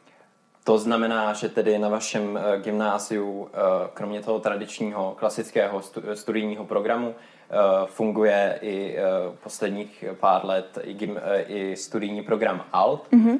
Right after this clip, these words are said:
Speaker 1: O co se jedná?
Speaker 2: Eh,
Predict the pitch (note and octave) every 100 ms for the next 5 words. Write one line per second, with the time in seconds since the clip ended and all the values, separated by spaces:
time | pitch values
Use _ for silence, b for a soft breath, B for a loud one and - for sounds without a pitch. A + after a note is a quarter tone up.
0 | - - - C#3+ C3+ A2+ F2+ D#2+ - _
1 | _ B B B B B B B B B
2 | B B B _ - A#3